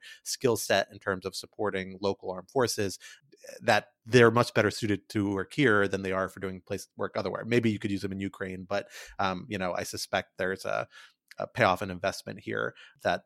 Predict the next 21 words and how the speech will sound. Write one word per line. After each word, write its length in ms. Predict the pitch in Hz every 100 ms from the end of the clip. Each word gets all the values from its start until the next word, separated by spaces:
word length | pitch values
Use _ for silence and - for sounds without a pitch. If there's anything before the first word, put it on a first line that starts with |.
| _
that 160 | 95 87 - _ _ -
it's 120 | -
not 180 | 120 101
a 60 |
hard 180 | 95 90
trade-off 320 | - 92 -
to 80 | -
make. 240 | 110 - -
So 240 | - 123
I 60 | 123
don't 100 | 180
think 120 | 180
there's 80 | 131
a 60 |
capabilities 360 | 139 101 104 -
issue. 180 | 95 107
There's 160 | 113
a 60 | 104
political 440 | - 247 233 92
will 200 | 95 -
question. 580 | - - 113 - 101 139